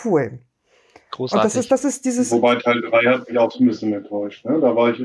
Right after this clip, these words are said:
Speaker 3: da war ich extra im Kino mit meinem Vater damals. Ich hab mit meinem Vater damals immer diese ganzen achtziger Jahre Schinken, diese Action-Dinger angeguckt. Hatte so ein bisschen verbunden, er hatte mich in Braunschweig eingeladen,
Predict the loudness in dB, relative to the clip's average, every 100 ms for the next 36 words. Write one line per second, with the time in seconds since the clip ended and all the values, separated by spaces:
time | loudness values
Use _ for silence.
0 | -6 -4 0 0 -2 -6 -4 -6 0 2
1 | 2 2 0 -2 0 2 4 4 4 4
2 | 0 -4 -4 -2 -4 -2 0 2 2 0
3 | -2 0 0 2 0 -2 -4 -6 -6 -4
4 | -2 0 0 0 0 -2 -2 -4 -4 -6
5 | -8 -6 -2 2 2 2 0 -2 -2 -6
6 | -8 _ -6 -4 0 4 4 2 -2 -4
7 | 0 2 2 4 0 0 0 0 0 -2
8 | -2 0 2 4 4 2 0